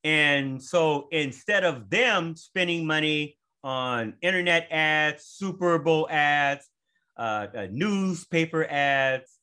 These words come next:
television ads, cable ads, instead of them spending money that way, like a typical brokerage does to get you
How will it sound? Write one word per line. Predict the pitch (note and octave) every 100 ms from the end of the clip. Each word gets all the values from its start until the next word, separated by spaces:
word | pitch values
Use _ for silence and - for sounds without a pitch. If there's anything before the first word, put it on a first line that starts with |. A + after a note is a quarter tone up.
| _
television | G#3 G3+ F#3 E3 E3 E3 C#3+
ads, | C#3+ C#3+ C3+ -
cable | - G#3 F#3 E3+
ads, | D3+ C#3 C#3 C#3 _ _ D3
instead | F3 D3 C#3 A#3+
of | A#3+
them | G#3 A3
spending | - G3+ F3+ F3
money | E3 D#3+ D#3 D3+ D3 - _ _ _
that | G2 G#2 G#3+ A#3+
way, | D#3+ D3 C#3+ C#3+
like | D3 C#3
a | A2+
typical | - C#4+ - F3+ D#3
brokerage | B2 C#3 C#3+ - C3 A2+
does | C3 C3
to | - A2
get | B2+ C#3+ -
you | C3 B2 A#2+